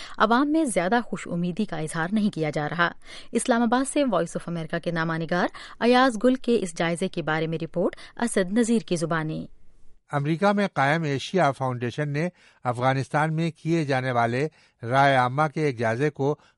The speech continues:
Speaker 2: کابل میں جاری کر دیا ہے۔ اس کے مطابق افغان عوام کو بے روزگاری، کرپشن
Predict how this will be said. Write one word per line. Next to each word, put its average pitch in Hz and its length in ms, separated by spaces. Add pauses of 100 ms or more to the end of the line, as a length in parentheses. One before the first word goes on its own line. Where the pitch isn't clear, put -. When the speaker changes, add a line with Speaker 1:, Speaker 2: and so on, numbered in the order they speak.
Speaker 2:
کابل 131 320
میں 127 200
جاری 117 320
کر 117 160
دیا 117 280
ہے۔ 90 220 (380)
اس 160 160
کے 202 100
مطابق 175 520
افغان 135 360
عوام 131 260
کو 170 180
بے 139 160
روزگاری، 117 540
کرپشن 139 540